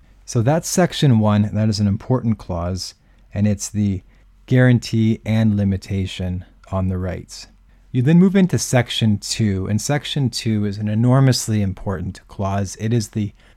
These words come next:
Fundamental Freedoms Clause, where we say, the Charter says, "Everyone has the following fundamental freedoms: freedom of conscience and religion, freedom of thought, belief, opinion, and expression, including freedom of the press and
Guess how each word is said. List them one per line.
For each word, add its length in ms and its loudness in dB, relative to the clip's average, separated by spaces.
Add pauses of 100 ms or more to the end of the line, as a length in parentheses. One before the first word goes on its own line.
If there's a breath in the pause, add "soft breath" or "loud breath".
(180 soft breath)
Fundamental 680 4
Freedoms 880 -2 (100)
Clause, 640 -12
where 200 -6
we 140 -6
say, 380 -6 (420 soft breath)
the 100 -8
Charter 320 0
says, 440 -4 (480 soft breath)
"Everyone 760 -2 (440)
has 240 -4
the 100 -8
following 480 2
fundamental 640 -2
freedoms: 560 -2
freedom 260 0
of 140 -6
conscience 560 -2
and 160 0
religion, 580 0 (460 soft breath)
freedom 360 2
of 100 2
thought, 380 0
belief, 380 2
opinion, 400 0
and 100 0
expression, 800 -4
including 600 0
freedom 260 0
of 80 2
the 60 -2
press 360 -6
and 140 0